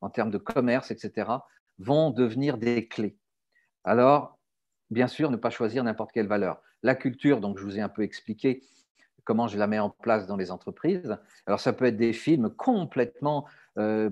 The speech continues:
par exemple, chez un grand distributeur agroalimentaire en Suisse, où je suis, eh bien, euh, on leur, je leur ai présenté des films sur la mémoire de l'eau,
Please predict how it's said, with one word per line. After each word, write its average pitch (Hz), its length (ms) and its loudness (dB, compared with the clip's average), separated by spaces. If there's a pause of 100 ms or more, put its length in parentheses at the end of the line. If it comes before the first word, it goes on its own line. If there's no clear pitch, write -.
(120)
par 110 100 4
exemple, 117 260 0
chez 107 180 -4
un 107 60 0
grand 107 140 -2
distributeur 120 680 -4
agroalimentaire 110 760 -2
en 101 60 -6
Suisse, 175 400 -4
où 101 80 -6
je 98 80 -6
suis, 175 300 -4 (440)
eh 101 60 -4
bien, 135 320 4
euh, 110 120 2
on 110 180 2
leur, 107 240 4
je 101 80 -2
leur 110 140 4
ai 110 60 2
présenté 107 420 -2
des 98 160 0
films 151 320 0
sur 127 320 0
la 101 100 2
mémoire 104 380 2
de 120 80 6
l'eau, 113 320 4